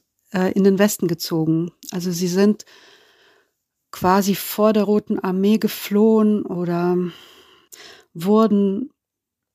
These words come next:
wieder umgesiedelt in Gebiete in Polen, wo die N-S-Regierung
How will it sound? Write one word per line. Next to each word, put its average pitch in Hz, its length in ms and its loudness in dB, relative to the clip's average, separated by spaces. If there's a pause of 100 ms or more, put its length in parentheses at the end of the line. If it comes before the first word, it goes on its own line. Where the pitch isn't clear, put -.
(140)
wieder 190 480 -2 (360)
umgesiedelt 226 920 2
in 196 420 -4
Gebiete 226 680 0 (120)
in 185 180 -8
Polen, 214 600 2 (920)
wo 202 240 -4
die 190 720 -4 (420)
N-S-Regierung 190 1400 0